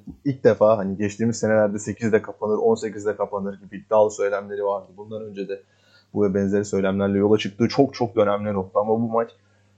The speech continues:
gerekirse alkışlarız tipinde, hafif pasif agresif, hafif böyle hani sinmiş, hiç Terim, Terim'den görmeyeceğimiz bir üslupla geliyor. Hani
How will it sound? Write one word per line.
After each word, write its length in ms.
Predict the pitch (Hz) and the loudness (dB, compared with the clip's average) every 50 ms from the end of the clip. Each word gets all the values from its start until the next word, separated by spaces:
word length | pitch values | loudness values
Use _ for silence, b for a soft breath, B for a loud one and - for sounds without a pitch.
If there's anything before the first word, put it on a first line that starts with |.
| _ - | _ 2
gerekirse 480 | 131 135 139 135 127 151 131 - - | 4 4 4 4 2 2 2 4 4
alkışlarız 720 | 127 127 123 120 - - - - 127 131 127 123 120 - | 6 6 4 4 2 -6 -8 -4 -2 -2 -2 -2 -4 -8
tipinde, 420 | - 98 - 104 101 101 101 107 107 | -12 -14 -10 -6 -4 -2 0 0 0
hafif 360 | 113 117 117 135 127 - - | -2 -4 -6 -6 -6 0 2
pasif 260 | 123 120 127 143 - | 2 2 2 0 0
agresif, 520 | 113 107 98 98 95 95 95 - 113 - - _ _ _ _ _ _ _ _ _ _ _ _ | 0 0 0 -2 -4 -6 -6 -8 -10 -10 -12 _ _ _ _ _ _ _ _ _ _ _ _
hafif 420 | - - - - 135 127 123 - | -2 -2 -2 -2 -6 -8 -4 0
böyle 220 | 120 120 113 113 | 2 2 4 4
hani 160 | 110 110 110 107 | 2 0 -2 -6
sinmiş, 640 | - - 131 127 127 127 123 120 117 - - - _ _ - | -6 -4 -2 0 0 0 0 -2 -4 -8 -16 -20 _ _ -8
hiç 160 | 117 101 - | -8 -8 -4
Terim, 440 | - - 123 113 117 120 117 113 107 104 - _ | 0 2 4 4 4 4 2 2 0 -2 -2 _
Terim'den 380 | - 110 113 117 113 110 113 117 | 2 2 4 2 2 2 2 4
görmeyeceğimiz 640 | 117 120 117 117 104 90 98 101 104 110 107 104 107 | 4 4 4 4 2 0 0 -2 -2 -4 -6 -6 -6
bir 160 | 113 - - _ _ _ _ _ _ _ _ _ _ _ _ _ _ _ _ | -8 -8 -10 _ _ _ _ _ _ _ _ _ _ _ _ _ _ _ _
üslupla 1160 | - 120 - - 110 104 101 - _ _ _ _ _ _ _ _ _ _ - 104 98 87 90 - - | -12 -12 -6 -6 -6 -6 -6 -10 _ _ _ _ _ _ _ _ _ _ -2 0 2 0 0 -2 -6
geliyor. 440 | 98 95 90 90 98 113 117 - - | -8 -6 -4 0 2 2 2 2 0
Hani 260 | - 95 92 95 95 | -4 -8 -8 -10 -10